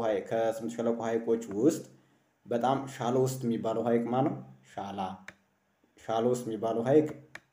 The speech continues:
ሻላ ነው። እንደገና ደግሞ ዝዋይ is what? The deepest, the deepest lake። አሁን እቺ በብላንክ ስፔስ ላይ ስለሚመጣ፣ ስለሚመጡ ማለት ነው።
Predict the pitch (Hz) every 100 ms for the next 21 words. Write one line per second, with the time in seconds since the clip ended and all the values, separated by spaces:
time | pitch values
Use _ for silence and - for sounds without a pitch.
0 | _ _ _ _ _ _ _ _ - 95
1 | 95 117 117 - - - _ - 107 113
2 | 113 113 120 143 127 98 101 110 113 117
3 | 147 156 117 104 - - - 101 104 131
4 | 156 143 104 - - _ 98 101 98 104
5 | 101 131 131 - - _ _ 101 101 -
6 | - _ _ _ _ _ - 104 123 -
7 | - _ _ _ _ _ _ _ _ _
8 | 135 - 135 120 120 110 117 120 - 127
9 | 123 127 117 113 113 113 - - 110 110
10 | 107 110 117 98 -